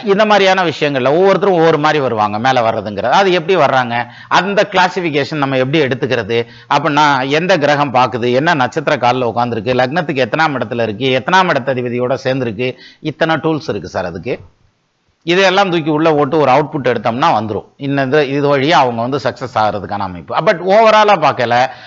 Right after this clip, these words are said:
அவங்களுடைய வாழ்க்கை ஏற்ற மிகுந்த வாழ்க்கை அப்படின்ற மாதிரியான ஒரு பாயிண்ட்டை வந்து இதுல சொல்லலாம்.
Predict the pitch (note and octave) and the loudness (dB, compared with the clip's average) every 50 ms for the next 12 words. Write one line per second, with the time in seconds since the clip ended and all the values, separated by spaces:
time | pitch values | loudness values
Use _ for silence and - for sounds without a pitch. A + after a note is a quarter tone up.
0 | - - - D3+ D#3+ D#3 D3 C#3 C#3 C3 C3 C3+ D3 D#3+ D#3 B2+ C#3 C3+ A#2+ B2 | -6 0 2 2 2 2 2 2 2 2 4 4 4 2 2 0 -2 -2 0 0
1 | C#3+ E3 - - D#3 D3 C#3 C#3 C3 C#3 C#3+ C3+ C3+ B2+ G#2+ G#2+ A2+ G#2+ - - | 0 0 0 -2 -2 -2 -2 -4 -4 -4 -2 0 0 2 2 0 0 0 -2 -4
2 | A2 G#2+ G2+ F2+ - A2+ A2+ A2+ - B2 A#2+ A#2 B2 B2 A2+ G#2 G#2 G2+ G2+ G#2 | -4 -4 -4 -4 -4 -4 -4 -4 -4 -4 -4 -2 -2 -2 -2 -4 -4 -4 -4 -4
3 | A2+ B2 B2 A#2 G#2 F#2 E2 D#2+ E2 D#2 A2+ C#3 C3+ A#2+ F#2 - C3 C#3 C#3+ G#2 | -4 -4 -4 -4 -6 -6 -8 -10 -10 -8 -4 -4 -2 -2 0 0 0 0 0 -2
4 | G#2 G2+ A2 C3 E3 E3+ A#2+ A2+ G#2 F2+ - G#2 F#2+ F2 E2 D#2 D2 | -4 -6 -6 -6 -6 -6 -6 -6 -6 -8 -8 -8 -8 -8 -8 -10 -12